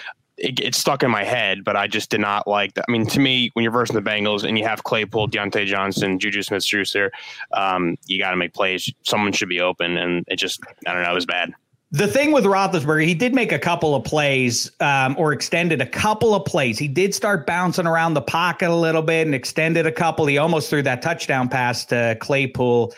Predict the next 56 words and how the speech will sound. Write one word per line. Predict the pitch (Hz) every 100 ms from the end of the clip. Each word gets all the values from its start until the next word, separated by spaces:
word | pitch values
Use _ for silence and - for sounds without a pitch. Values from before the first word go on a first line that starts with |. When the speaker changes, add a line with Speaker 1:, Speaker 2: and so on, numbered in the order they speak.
| - - - _
Speaker 2:
um, | 131 123 123 127
in | 123
the | 123
right | 127 123
corner | 151 127 120
of |
the | 113 123
end | 143 156
zone | 123 117 120
on | 131 135 135
that. | 107 85
He, | 104 117
uh, | 117
the | 113
play | 107 - 123
kinda | - 117 110
broke | 110 107
down, | - 147 143 139
and | 131 113
he, | 113 120
and | 120 113
he, | 113 113
uh, | 110 107 107 107 107
sprinted | - - 139 123
out | 120 120 117
to |
his | 117 110
right | 117 110
as | 110
much | 113 110
as | 107
Roethlisberger | 113 107 107 - 113 104 104
can | 107
sprint | 101 - 117 110
anywhere | 117 120 117 117
at | 113
this | 113 110
point, | - 117 107
and | 104
he | 107
almost | 120 120 107 -
got | 101 98
Claypool | 113 107 101 104
there. | 107 120 110 98 - - - - _
Um, | 127 127 123 113 - - _ _
I, | 170 180
you | 208
know, | 180 151 -
here's | 190 277
a | 208
wild | 135 139 151 160
card | 156 160 160
idea, | 156 156 160 165
but | 156 135 123 120
desperate | 165 196 - 131
times, | - 139 143 156